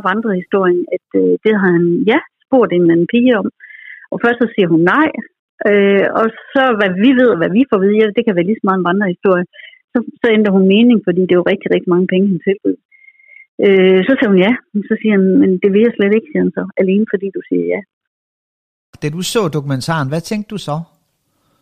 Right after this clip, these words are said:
Speaker 1: Jamen, jeg tænkte, det her, det er jo fuldstændig vanvittigt. Det hænger jo slet ikke sammen med virkeligheden. Og jeg blev faktisk rigtig vred over det. Fordi, og det skrev jeg også i den, det debatindlæg, jeg havde i Jyllandsposten, det, jeg synes ikke, det er fair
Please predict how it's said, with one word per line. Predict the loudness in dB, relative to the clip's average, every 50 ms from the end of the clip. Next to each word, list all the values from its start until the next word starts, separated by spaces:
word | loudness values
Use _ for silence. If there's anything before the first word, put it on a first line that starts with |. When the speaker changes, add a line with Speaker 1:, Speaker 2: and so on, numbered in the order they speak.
| _ _ _ _ _
Speaker 1:
Jamen, | -16 -16 -14 -14
jeg | -14 -12 -6
tænkte, | -6 -6 -4 -6
det | -6 -6
her, | -6 -6
det | -6 -6
er | -8 -8
jo | _ _ -8
fuldstændig | -8 -8 -8 _ -10 -8 -6 -6 -4 -4 -4
vanvittigt. | -2 -2 -2 -2 -2 -4 -4 -4
Det | -4 -2
hænger | -2 -2 -2 -2
jo | -4 -4
slet | -4 -2 -2 -2
ikke | -4 -6
sammen | -6 -4 -2 -2
med | -2 -4 -4 -6
virkeligheden. | -8 -8 -10 -12 -10 -8 -8 -8 -8 -8
Og | -6 -4
jeg | -2
blev | -2 -2 -2
faktisk | -2 -6 -6 -6 -6 -6
rigtig | -6 -6 -8 -12 -10 -6
vred | -4 -2 -2 -2 -2 -2 0
over | 0 0 0 -2
det. | -6 -12 _ -20 -20 -20 -20 -20 -20 -20 _ _ _ _
Fordi, | -6 -2 0 2 2 2 2
og | 0 0 0
det | 0 0 -2 -4
skrev | -4 -2 0 0 2
jeg | 2 2 2
også | 2 0 0
i | 0 0
den, | 0 -2 -2 -2 -2
det | -2 -2 -2
debatindlæg, | -2 -2 -2 -2 0 0 2 2 2 2 2 0
jeg | 0
havde | 0 0 -2
i | 0
Jyllandsposten, | -2 -2 -4 -4 -6 -4 -4 -4 -4 -4 -4 -2
det, | 0 0 0 0 -2 -4 -6 -4 -4
jeg | -4 -4 -4 -10 -12 _ _ -4 2
synes | 2 2 2 2 -4 _ -20 -8 -4 -4
ikke, | -4 -2 0
det | 0 0
er | -2 -2 -4 -2
fair | 0 0 0